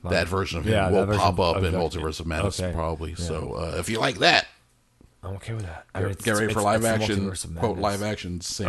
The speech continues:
Speaker 1: I'm cool
Speaker 2: Raimi
Speaker 1: with that.
Speaker 2: version of it. Uh, yeah, that, uh, that's cool. That's fun.
Speaker 1: Yeah.
Speaker 2: And then I like the, um, the team is, it's a weird, fun team that he puts together,
Speaker 1: Yeah.
Speaker 2: including the Gamora who killed Thanos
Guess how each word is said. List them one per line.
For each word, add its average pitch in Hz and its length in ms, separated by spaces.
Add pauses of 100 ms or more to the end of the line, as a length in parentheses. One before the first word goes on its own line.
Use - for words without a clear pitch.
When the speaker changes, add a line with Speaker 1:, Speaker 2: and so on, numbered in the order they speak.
Speaker 1:
I'm 85 60
cool 85 100
Speaker 2:
Raimi - 20
Speaker 1:
with - 100
that. - 80
Speaker 2:
version - 200
of 82 60
it. 101 120 (520)
Uh, 104 600
yeah, 247 160
that, 226 240
uh, 180 160
that's 185 220
cool. 156 200
That's 175 220
fun. 143 360
Speaker 1:
Yeah. 90 240
Speaker 2:
And 139 160
then 123 280
I 113 60
like 117 280
the, 113 380
um, 101 800 (540)
the - 100
team 180 340
is, 135 140
it's 117 180
a 120 60
weird, 123 500
fun 117 300
team 117 260
that 113 120
he 107 60
puts 120 300
together, 104 380
Speaker 1:
Yeah. 98 160 (680)
Speaker 2:
including 117 840 (640)
the 135 120
Gamora 170 840 (380)
who 143 140
killed 156 360
Thanos 95 680